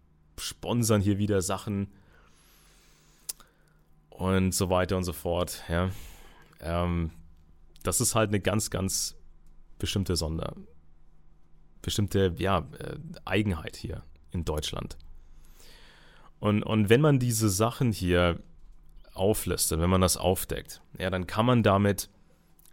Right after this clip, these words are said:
konservative Leute erreichen. Man kommt mit Konservativen zusammen, man kann eher mit liberalen Leuten zusammenkommen,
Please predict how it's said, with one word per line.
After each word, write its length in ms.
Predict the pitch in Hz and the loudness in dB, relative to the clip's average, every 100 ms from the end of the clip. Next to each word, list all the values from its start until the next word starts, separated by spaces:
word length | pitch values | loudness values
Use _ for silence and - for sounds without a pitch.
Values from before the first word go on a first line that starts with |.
| - | -4
konservative 720 | - 120 117 95 85 92 80 | 4 4 4 0 -2 -4 -4
Leute 420 | 80 147 80 87 - - | -4 -6 -6 -8 -10 -10
erreichen. 520 | 82 82 - 110 139 - _ _ _ _ | -6 -6 -6 -8 -10 -16 _ _ _ _
Man 100 | - | -18
kommt 200 | - 95 | -10 -8
mit 120 | 95 | -8
Konservativen 680 | - 101 110 107 - 98 98 | -2 0 2 2 0 -2 -2
zusammen, 380 | - 95 95 95 | -4 -6 -6 -6
man 120 | 85 | -8
kann 220 | - - | -12 -16
eher 160 | - - | -16 -16
mit 120 | - - - | -16 -20 -8
liberalen 500 | 90 85 92 95 117 | 0 4 6 6 6
Leuten 220 | 110 101 | 6 4
zusammenkommen, 640 | 95 98 98 95 95 95 | 0 -2 -2 -2 -2 -2